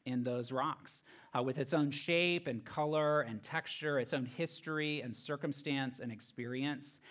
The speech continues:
And it's not until Jesus' death and resurrection that it all made sense,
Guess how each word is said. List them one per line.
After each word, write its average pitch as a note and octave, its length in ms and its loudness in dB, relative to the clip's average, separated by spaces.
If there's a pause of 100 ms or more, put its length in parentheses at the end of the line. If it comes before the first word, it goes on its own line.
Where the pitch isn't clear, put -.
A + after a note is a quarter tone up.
(240)
And D#3+ 140 4
it's D#3+ 160 2
not F3 280 8
until D#3+ 600 2
Jesus' C#3 460 0
death C#3 380 2
and C3 140 -2
resurrection C3 720 0
that C3+ 120 2
it C3+ 200 2
all D3 420 4
made B2 300 -2
sense, B2 440 -6